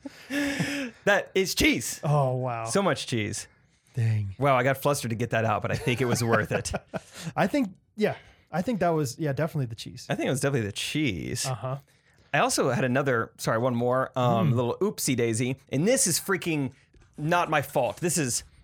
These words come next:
Speaker 1: Sprint slash T-Mobile. I don't know who to blame anymore. Their fault.
Speaker 2: Tell me, I, I,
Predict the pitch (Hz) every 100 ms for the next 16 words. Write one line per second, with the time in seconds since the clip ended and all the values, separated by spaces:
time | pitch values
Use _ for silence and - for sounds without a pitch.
0 | - - - - 202 202 - - - 160
1 | 160 - 185 175 156 151 165 151 160 127
2 | 143 151 156 151 151 147 127 127 143 127
3 | 120 98 - _ - - 160 175 180 170
4 | 165 180 180 175